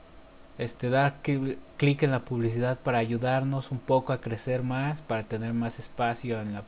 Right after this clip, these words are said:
en la página web, para poder meterle más administradores y que pu-, publiquen más cosas, porque ahora soy el único que está.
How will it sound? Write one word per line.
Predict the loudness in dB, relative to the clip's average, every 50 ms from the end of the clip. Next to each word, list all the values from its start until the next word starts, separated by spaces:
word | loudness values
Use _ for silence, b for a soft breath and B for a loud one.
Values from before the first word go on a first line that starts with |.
| -14 -20 -20 -20 B B B B B B B B B B B B B B -20 -14 -8
en | -4 -4 -2 -2
la | -2 -4
página | -2 -2 -2 -2 0 0 0 0
web, | -2 0 2 2 4 4 4 2 -2 -6 -16 -20 -20 -20 -20 -20 -20 -20 -20 -20 -20 -20 -20 -20 -20 -20 -18 -4 2
para | 2 2 2 2 2
poder | 2 4 4 4 4 2 0 -4 -10 -12 -4
meterle | 0 2 2 2 4 4 4 6 6 4 4
más | 4 4 0 0 0 -2
administradores | 0 0 0 0 0 -2 -4 -4 -2 -2 -2 0 0 0 0 0 0 -2 -4 -4 -6
y | -6 -6 -6 -6 -8 -8 -6
que | -6 -6 -2
pu-, | 0 0 0 0 -4 -10 -18 -20 -8 -2
publiquen | 0 0 2 2 2 0 0 0 0 0
más | 0 0 -2
cosas, | -4 -4 -4 -2 -2 -2 -4 -4 -4
porque | -4 -6 -4 0 0 2
ahora | 2 2 2 0 0
soy | -2 -2 0 0 0
el | -2 -4 -6 -6 -4
único | -2 0 0 0 0 -2 -6 -8 -8
que | -10
está. | -14 -16 -10 -6 -6 -4 -4 -6